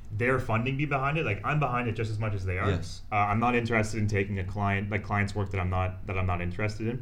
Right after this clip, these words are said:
Speaker 2: Mm-hmm.
Speaker 1: Um, and, uh, I'm always looking forward to posting it because, like, I, like, on top of, on top of just giving them my expertise, I also wanna give them,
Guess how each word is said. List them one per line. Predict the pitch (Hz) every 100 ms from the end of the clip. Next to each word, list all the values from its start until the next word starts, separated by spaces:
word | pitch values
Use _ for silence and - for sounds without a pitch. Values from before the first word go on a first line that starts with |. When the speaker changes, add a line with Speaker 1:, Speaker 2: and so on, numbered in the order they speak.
| -
Speaker 2:
Mm-hmm. | 104 104 95 92 - - -
Speaker 1:
Um, | 101 95 92 90 90 - - - -
and, | 113 101 98
uh, | 98 95 92
I'm | 101 95 101
always | 107 107
looking | 107 104
forward | 101 95
to |
posting | 92 98 92 95
it | 90
because, | 87 92 90 87 -
like, | 95
I, | 92 95 92
like, | 107 101 - -
on | 120 120
top | 147 156
of, | 139 117 - -
on | 120 117
top | 143 143
of | 120
just | 113 120 117 - -
giving | 107 120 120
them | 117
my | 107 101
expertise, | 104 - 107 101 123 151 - - - -
I |
also | 117 120 127
wanna | 117 113
give | 101 110 104
them, | 104